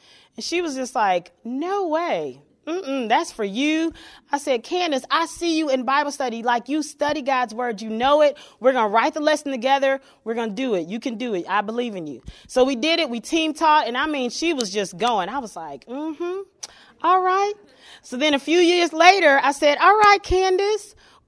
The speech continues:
um, I'm going on a mission trip to Madagascar. I want you to go with me." And she was like, "Okay."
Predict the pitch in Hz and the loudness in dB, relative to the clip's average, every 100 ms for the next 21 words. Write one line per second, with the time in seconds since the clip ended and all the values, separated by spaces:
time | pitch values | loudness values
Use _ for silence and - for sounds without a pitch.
0 | 294 370 359 330 285 320 359 349 311 311 | 2 2 2 0 0 2 2 2 -2 -2
1 | 330 269 302 294 285 285 269 339 359 - | -4 -6 -4 -4 -2 -4 -2 -4 -4 -2
2 | 269 247 269 294 269 254 247 247 294 240 | 0 0 0 -2 -6 -6 -4 -2 -4 -6
3 | 170 127 _ - 330 330 285 240 - 220 | -12 -12 _ -8 -6 -2 -2 -2 2 4
4 | 330 370 349 381 | 6 6 4 2